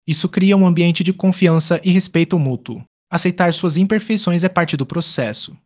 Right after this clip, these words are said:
Lembre-se, ninguém é perfeito. Como a autoconfiança melhora suas relações. Quando você se sente confiante, suas relações se tornam mais fortes.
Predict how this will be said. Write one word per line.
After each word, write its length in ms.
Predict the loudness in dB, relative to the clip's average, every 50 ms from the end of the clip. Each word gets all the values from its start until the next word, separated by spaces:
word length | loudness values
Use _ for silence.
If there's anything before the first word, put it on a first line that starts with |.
| _ _ _ _ _ -2
Lembre-se, 640 | 0 2 2 4 2 2 0 0 -2 -4 -4 -6 -10 _ -8
ninguém 320 | -6 -4 -2 -2 0 -2 -2
é 40 |
perfeito. 680 | -2 0 -2 -2 -2 -2 -4 -2 -2 -4 -8 -12 -16 -18 _ _ _ _ _ _ -4
Como 200 | -2 0 2 4
a 20 |
autoconfiança 760 | 2 2 2 -2 -4 -4 -4 -2 0 0 0 0 0 0 0
melhora 360 | 0 0 2 2 2 2 2
suas 240 | 2 0 -2 0 0
relações. 480 | 0 2 2 0 0 2 0 0 0 -2
Quando 320 | -2 0 0 2 0 0
você 240 | 0 0 0 0 0
se 120 | 0 0
sente 320 | -2 0 0 0 0 -2 -4
confiante, 800 | -2 -2 -4 -2 0 0 2 2 2 0 -2 -4 -8 -10 -12 _ -10
suas 300 | -6 -2 0 0 0 0
relações 440 | 0 0 0 0 0 0 0 0 0
se 140 | -2 -6
tornam 320 | -4 0 0 2 2 4 2
mais 240 | 2 2 0 -2 -4
fortes. 680 | -2 0 0 0 0 -4 -8 -14 -14 -12 -12 -12 -14